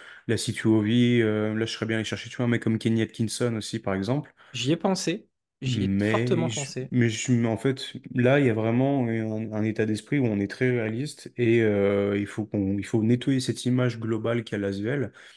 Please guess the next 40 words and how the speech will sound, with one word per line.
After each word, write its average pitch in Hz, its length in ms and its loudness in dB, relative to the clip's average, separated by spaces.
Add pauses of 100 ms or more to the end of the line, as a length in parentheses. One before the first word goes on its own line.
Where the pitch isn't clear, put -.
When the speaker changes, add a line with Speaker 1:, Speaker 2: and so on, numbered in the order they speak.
(540)
Speaker 1:
et 104 60 -6
de 95 80 0
repartir 98 360 -2
sur 117 140 -8
quelque 104 100 -10
chose 120 280 0
de, 104 340 0
d'humble, 104 640 2
de 101 160 -2
modeste, 117 540 0
mais 98 120 -2
qui - 140 -6
marche, 98 480 -6
en 101 40 -14
fait. - 380 -14 (460)
Speaker 2:
Ok. 202 160 -4 (580)
Mais 135 120 4
c'est, 139 540 2
je, 139 200 2
j'ai 139 240 -2
hâte 214 180 0
de 185 80 0
voir 180 160 -2
la 156 100 -4
suite 170 220 -8
de 175 60 -4
ton 165 180 -8
projet, 156 400 -4
mais, 135 340 0
euh, 127 220 -2
effectivement, 139 520 -8
c'est 123 260 -6
très 175 320 -8
alléchant, 160 400 -4
là, 127 180 -4
euh, 123 100 -6
que, 123 280 -4
comme 135 280 -2
ça 139 140 -6
commence. 120 400 -6